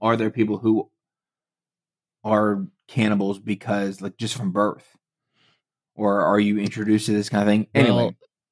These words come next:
Speaker 2: yeah, I'm not, I'm not sure that this me-, movie is meant to be, like, super realistic.
Speaker 1: It's very, f-, it's a fun, it's a dark comedy slash horror
Speaker 2: It
Speaker 1: movie.
Speaker 2: is, it is. It's
Speaker 1: Okay.
Speaker 2: dark comedy, for sure.
Speaker 1: Um,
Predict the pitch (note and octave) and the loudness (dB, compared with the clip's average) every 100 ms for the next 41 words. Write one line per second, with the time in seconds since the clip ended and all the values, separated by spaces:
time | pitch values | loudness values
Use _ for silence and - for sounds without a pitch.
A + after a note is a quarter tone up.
0 | _ G#2+ G2+ G2 F2 A2+ C3 A2 G#2+ A2+ | _ -4 -2 0 -2 0 0 -2 -2 -2
1 | G2 G#2+ G2 F2 F2 - - E2+ F2 F2+ | 0 -2 -2 -4 -8 -8 -6 -6 -4 -4
2 | E2+ D#2 F2 - - D#2+ D2+ C2+ - - | -4 -6 -8 -10 -10 -8 -6 -6 -8 -12
3 | - C2 C#2 A#1+ - - D3+ - _ _ | -12 -12 -12 -14 -10 -8 -8 -10 _ _
4 | _ _ _ - F3 E3 - - - - | _ _ _ 0 0 2 0 0 -2 -6
5 | _ _ _ - A#2+ C#3+ D3+ D3 C3+ - | _ _ _ -8 0 2 4 4 2 -8
6 | - C#3+ D3+ - E3+ F3 F3 D3+ D3 C#3+ | -4 0 0 0 0 0 0 0 2 2
7 | C3+ C3+ C#3 - - G#2+ G#2 F#2+ F#2 F#2 | 4 4 4 0 -4 -2 -2 -2 -4 -6
8 | F2 _ - G#2 G2 F#2+ G#2 F#2+ A#2+ A2 | -8 _ -4 0 0 0 -4 -2 0 0
9 | F#2 D2+ - G2+ E2 C#2+ - A2 A2+ G#2+ | 0 -4 -6 -6 -6 -6 -10 -8 -2 0
10 | A2 - _ - - C#3+ - A2+ A2 G#2+ | 0 -6 _ -20 -20 -14 -2 0 2 0
11 | F#2 | -4